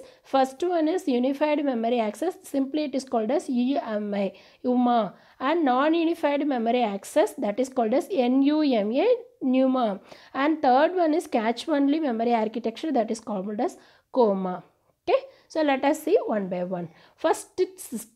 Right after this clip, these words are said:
architecture is unified memory access. It is a common architecture. It is a common thing where it's a simple and traditional thing.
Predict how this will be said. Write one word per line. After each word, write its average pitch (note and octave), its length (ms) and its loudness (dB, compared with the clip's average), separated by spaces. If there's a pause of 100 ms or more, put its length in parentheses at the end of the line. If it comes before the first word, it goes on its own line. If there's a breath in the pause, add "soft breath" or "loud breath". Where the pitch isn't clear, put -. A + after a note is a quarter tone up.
(140)
architecture B3 520 0
is A#3+ 240 0
unified C4+ 680 2
memory G3 380 0
access. F3 440 -8 (320 soft breath)
It E4 160 2
is A4 160 8
a A4+ 120 8 (160)
common D4+ 720 4
architecture. G3+ 720 -4 (100)
It G#3 160 -2
is A#3+ 100 2
a C4+ 100 2
common C4+ 680 2
thing D#4 300 -2
where G#3 220 0
it's G#3+ 220 -8
a B3+ 60 -2
simple D4+ 680 -2
and D4 340 0
traditional C4 720 2
thing. F3+ 200 -2